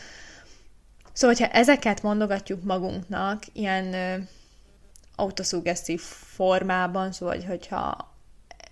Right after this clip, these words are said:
az ilyesfajta mondatokat próbáljuk meg elültetni saját magunkban, és nem azt, hogy a,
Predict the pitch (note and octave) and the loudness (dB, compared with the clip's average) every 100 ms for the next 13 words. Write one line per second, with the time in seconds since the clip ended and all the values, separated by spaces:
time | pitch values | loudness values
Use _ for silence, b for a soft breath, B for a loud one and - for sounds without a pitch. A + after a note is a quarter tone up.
0 | - G#3+ - A#3 G#3+ G3+ - - - G3+ | -6 -6 0 2 4 2 -2 -6 2 6
1 | F#3 F#3 F3+ F#3 F3+ F#3+ F#3+ F#3 G3+ G3 | 6 4 -2 -2 -2 -2 -2 -2 -2 2
2 | F#3 F#3 F#3+ - F#3+ F#3+ G3 G#3 G#3 - | 2 2 -2 0 0 0 -2 -6 -6 -2
3 | G3 F#3 G3+ G3+ G#3 G3+ G#3+ A3 G#3+ F#3 | 2 0 -2 -4 -2 0 0 0 -2 -8
4 | - F3+ E3 - G3 F3 F3 - | -6 -4 -4 -4 -4 0 0 -2